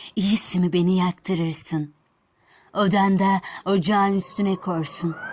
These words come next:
İçinde bir kavanozun. Kavanoz camdan olsun. Şeffaf, beyaz camdan olsun ki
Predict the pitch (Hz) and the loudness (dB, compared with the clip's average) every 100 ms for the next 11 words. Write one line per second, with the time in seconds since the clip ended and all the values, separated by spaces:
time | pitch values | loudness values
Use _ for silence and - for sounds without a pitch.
0 | - - - - - - 226 932 196 196 | -12 -10 -8 -4 -4 0 2 4 2 0
1 | 175 - 190 170 180 170 - 165 - - | -4 -2 0 2 2 2 0 -2 -6 -18
2 | - - - - - - - 247 240 269 | -20 -20 -20 -18 -18 -14 -2 2 6 6
3 | 294 294 - - - 180 262 262 269 262 | 6 2 -6 -12 -6 2 6 6 6 6
4 | 190 160 - 175 165 147 - - - - | 4 2 -2 0 0 -4 -18 -20 -20 -6
5 | - 202 190 - 185 175 - - - - | 0 0 0 2 2 2 -2 -20 -16 -14
6 | - 185 220 226 269 185 202 190 185 190 | -4 2 4 4 4 2 2 4 4 4
7 | 185 185 - 330 359 - 190 180 | 4 2 0 0 0 2 2 2